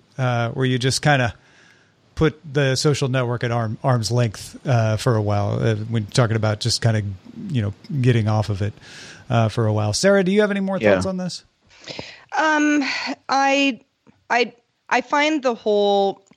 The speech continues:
Speaker 3: I find the whole thing with Twitter, because I see a lot of, and it, perhaps it's because on Twitter I follow <laughs> a lot of people who are in the media space,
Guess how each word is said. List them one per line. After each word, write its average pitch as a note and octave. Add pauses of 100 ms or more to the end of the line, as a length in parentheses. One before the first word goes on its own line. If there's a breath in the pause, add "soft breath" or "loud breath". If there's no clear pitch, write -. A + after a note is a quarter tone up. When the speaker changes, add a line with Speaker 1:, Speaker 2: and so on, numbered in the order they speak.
(220)
Speaker 3:
I A3+
find D4+
the D#4
whole A#3+
thing A3
with F#3
Twitter, F3
because E3
I D#3+
see F#3
a F3
lot D#3
of, D3+
and F3
it, F3
perhaps F3
it's -
because E3+
on D#3
Twitter D3+
I C#3+
follow D3
<laughs> -
a -
lot D#3+
of E3
people F3
who F#3
are C#3+
in D#3
the E3
media D#3
space, C#3+